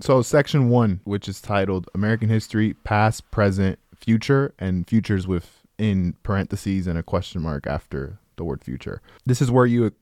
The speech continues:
write extensively on the historical parallels between the antebellum, Civil War, and even Reconstruction period to the contemporary period, starting with the Obama presidency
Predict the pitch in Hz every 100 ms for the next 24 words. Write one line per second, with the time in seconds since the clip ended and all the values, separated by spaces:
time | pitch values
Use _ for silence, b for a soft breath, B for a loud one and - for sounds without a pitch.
0 | - 120 107 98 - - 110 107 107 107
1 | 107 - 98 98 98 98 92 107 101 -
2 | - - 110 110 113 117 104 92 104 95
3 | 90 87 - 95 - 90 101 104 107 110
4 | - - 98 98 95 95 98 92 - 101
5 | 98 95 95 - 87 - 101 - 107 104
6 | 113 110 117 113 - 92 90 95 87 98
7 | 85 90 85 - 92 90 - 90 90 87
8 | 85 - 76 82 76 - 101 87 87 92
9 | - 92 98 92 - 98 92